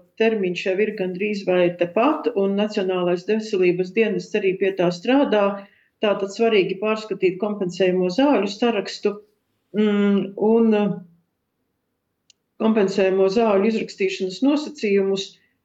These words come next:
un doma ir paplašināt speciālistu ro-, loku un arī ģimenes ārstu pilnvaras, lai tātad izrakstot šos te medikamentus, ņemot vērā situāciju, kad mums arī ir rindas pie speciālistiem un arī pie ģimenes ārstiem dažreiz,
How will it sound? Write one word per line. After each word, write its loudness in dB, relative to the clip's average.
un 2
doma 4
ir -2
paplašināt 0
speciālistu -2
ro-, 2
loku 0
un -2
arī 0
ģimenes 0
ārstu -2
pilnvaras, 2
lai 2
tātad 0
izrakstot 0
šos 0
te 0
medikamentus, 0
ņemot 0
vērā 2
situāciju, 0
kad -4
mums -6
arī 2
ir 4
rindas 2
pie -2
speciālistiem 0
un -2
arī 0
pie 0
ģimenes 0
ārstiem 0
dažreiz, 0